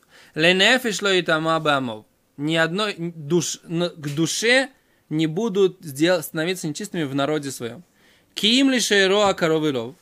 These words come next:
А только кому? Ли шейро акаров и ров. Шейро это, это плоть его имеется в виду. Имеется в виду муж или жена, да? Леймо и мама. А леовив отец. Бно сын.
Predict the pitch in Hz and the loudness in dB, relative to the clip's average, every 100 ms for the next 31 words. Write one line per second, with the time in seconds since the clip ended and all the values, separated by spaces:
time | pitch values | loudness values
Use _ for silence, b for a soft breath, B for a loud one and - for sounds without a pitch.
0 | _ 151 - 220 226 190 135 175 - - | _ -8 2 4 6 4 0 -4 -8 2
1 | 147 147 156 233 - - 147 151 - 165 | 2 4 0 -2 -6 -6 -2 -2 0 2
2 | 165 220 247 202 202 175 143 120 - 156 | 2 4 2 2 0 0 -2 -6 -6 -2
3 | 147 175 220 208 185 208 208 b b b | 0 0 -2 -4 -2 -4 -4 b b b
4 | b - 143 151 - 202 196 - 131 117 | b -14 -8 -8 0 4 4 2 -4 -4
5 | 113 120 117 - 123 120 117 _ _ _ | -6 -6 -8 -8 -8 -10 -14 _ _ _
6 | _ 135 143 160 156 151 143 180 185 170 | _ -10 -6 -6 -6 -6 -4 -4 -6 -6
7 | 147 143 139 120 135 208 _ - - - | -6 -4 -6 -4 -6 -6 _ -20 -20 -20
8 | - b b b b 139 175 202 190 151 | -20 b b b b 4 8 8 6 4
9 | 147 175 - _ 170 170 160 151 139 147 | 2 0 -6 _ -8 -6 0 2 2 -2
10 | 185 _ _ _ _ _ _ _ - 170 | -6 _ _ _ _ _ _ _ -4 -2
11 | 165 - 165 180 160 147 156 - 151 - | -2 -4 -2 2 4 2 0 -2 -6 -6
12 | 156 151 190 - - _ - 156 175 151 | -2 -2 -2 -8 -20 _ -4 0 2 4
13 | 156 214 _ _ _ _ _ _ _ - | 4 0 _ _ _ _ _ _ _ -12
14 | - 165 180 240 | -2 2 2 0